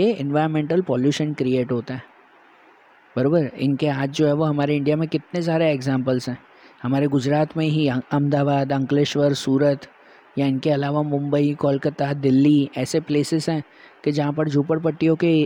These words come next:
areas, ये slum areas जो migration की वजह से create हुए हैं, ऐसे slum areas वो बहुत problem create करते हैं,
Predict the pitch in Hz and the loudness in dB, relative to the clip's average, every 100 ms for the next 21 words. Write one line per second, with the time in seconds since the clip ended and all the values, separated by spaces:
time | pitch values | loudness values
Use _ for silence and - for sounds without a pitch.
0 | - 151 147 160 156 135 131 143 - 156 | 0 0 2 0 -2 -2 -2 -2 -2 -2
1 | 180 185 151 131 123 - - - _ - | 0 0 0 -2 -6 -12 -20 -20 _ -20
2 | - - _ 135 151 135 127 139 165 185 | -20 -20 _ -2 0 0 -2 -2 -2 -2
3 | 180 196 185 175 175 185 - 156 156 156 | 0 2 2 0 -2 -2 0 0 2 2
4 | 147 127 131 170 170 - 160 175 160 156 | 0 -2 -4 -2 -2 -2 -4 0 0 0
5 | 147 131 123 117 - - - 143 139 123 | 0 -2 -4 -8 -12 -20 -4 -4 -2 -2
6 | 139 160 - 135 123 139 139 135 127 123 | 0 -2 -2 -4 -2 -2 -2 -2 -2 -2
7 | 123 120 123 127 | -4 -6 -8 -14